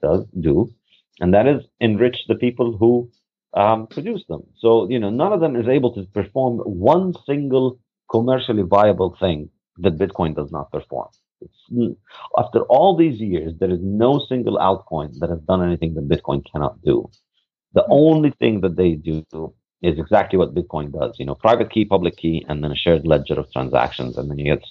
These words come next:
Speaker 1: spend money around. That's it. That's the only thing that they all do. But the other thing that they have is that they have a marketing team behind them, pushing them and trying to get people to buy them and sell them so that they would get rich.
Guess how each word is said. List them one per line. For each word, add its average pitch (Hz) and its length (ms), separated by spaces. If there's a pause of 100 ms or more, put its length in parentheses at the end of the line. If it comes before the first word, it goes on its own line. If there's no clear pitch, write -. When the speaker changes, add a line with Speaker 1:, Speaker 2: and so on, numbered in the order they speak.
(120)
Speaker 1:
spend 73 260
money 73 200
around. 76 340 (580)
That's 92 280 (140)
it. - 160 (200)
That's 90 180
the 98 100
only 110 240
thing 107 160
that 98 140
they 92 120
all 110 280
do. 80 240 (440)
But 98 300
the 110 260
other 156 220
thing 107 220
that 82 120
they 73 140
have 87 240
is 101 120
that 92 140
they 101 140
have 113 140
a 110 60 (140)
marketing 113 380
team 92 160
behind 82 360
them, 76 140 (480)
pushing 98 340
them 78 360
and 73 260 (200)
trying 90 220
to 82 60
get 82 240 (460)
people 82 300
to 80 100
buy 78 240
them 73 160
and 69 140
sell 73 180
them 69 160
so 76 200
that 65 120
they 71 100
would 69 140
get 71 240
rich. 67 180